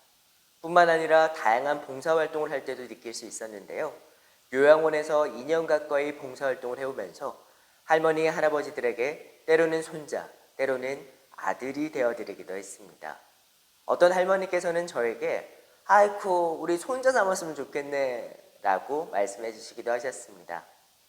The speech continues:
이처럼 저는 청바지처럼 그 어느 누구와도 잘 지낼 수 있는 동서인이 되고 또 저의 꿈인 경찰이 되어서도 그 어느 동료와도 잘 지낼 수 있는 사람이 되도록 하겠습니다.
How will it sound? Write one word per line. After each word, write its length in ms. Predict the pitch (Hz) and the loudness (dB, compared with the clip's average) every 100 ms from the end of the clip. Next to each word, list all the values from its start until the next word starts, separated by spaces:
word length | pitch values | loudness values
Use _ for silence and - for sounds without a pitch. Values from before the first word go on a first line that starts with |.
| _ _ _ _ | _ _ _ _
이처럼 420 | 131 131 151 151 | -2 6 8 6
저는 460 | 151 123 120 120 - - _ _ _ | 2 -2 -2 -8 -12 -20 _ _ _
청바지처럼 760 | - 190 185 170 - - 98 - - _ _ _ _ | -10 4 4 4 -4 -8 -8 -10 -20 _ _ _ _
그 180 | - 160 | 2 6
어느 360 | 101 120 156 | 8 8 6
누구와도 640 | 196 190 180 175 165 165 170 | -2 -4 0 4 6 4 -4
잘 400 | - - 123 143 | -6 -2 -2 -2
지낼 260 | 143 139 | -4 -4
수 140 | 135 135 | -4 -10
있는 180 | 127 131 | -12 -12
동서인이 540 | 127 120 131 123 113 | -12 -8 -6 -6 -8
되고 400 | 104 90 98 156 - _ | -12 -12 -14 -16 -20 _
또 100 | - | -10
저의 320 | 135 101 117 - | 0 2 2 -2
꿈인 380 | 147 151 110 - - | -6 -6 -8 -16 -6
경찰이 540 | - 117 127 151 151 139 | 4 4 4 -2 0 2
되어서도 720 | 131 120 113 135 160 156 - | 2 2 -4 -4 -6 -6 -8
그 120 | 151 | 2
어느 340 | 101 107 147 160 | 6 6 4 -2
동료와도 760 | 156 131 131 120 117 151 165 - - | -6 -6 0 0 0 -6 -8 -14 -16
잘 380 | - 110 143 160 | 2 6 6 6
지낼 260 | 156 147 | 0 -2
수 140 | 147 139 | -4 -10
있는 380 | 117 131 156 | -8 -8 -8
사람이 340 | 175 143 123 117 | -8 -4 -2 -4
되도록 360 | 104 98 101 120 | -10 -10 -12 -10
하겠습니다. 640 | 110 - - 92 87 | -12 -14 -18 -10 -8